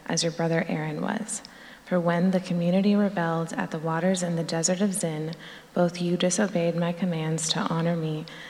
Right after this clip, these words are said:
is holy before their eyes. These were the waters of Meribah and Kadesh in the desert of Zin. Moses said to the Lord, "May the Lord, the God of the spirits of all mankind, appoint a man over this community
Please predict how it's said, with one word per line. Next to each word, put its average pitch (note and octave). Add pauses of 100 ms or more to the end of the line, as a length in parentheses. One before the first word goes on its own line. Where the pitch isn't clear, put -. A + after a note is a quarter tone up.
(300)
is E3
holy F3+
before F3
their D#3+
eyes. D#3 (720)
These F3+
were F#3+
the G3+
waters E3+
of E3
Meribah F3
and F#3+
Kadesh D#3+
in E3+
the E3
desert E3
of D3+
Zin. E3+ (640)
Moses F#3+
said F3+
to -
the G#3
Lord, D#3+ (420)
"May F3+
the F3
Lord, F3+
the F3+
God F3+
of E3+
the E3
spirits F#3
of -
all E3+
mankind, F3
appoint -
a F#3
man E3
over E3+
this E3
community E3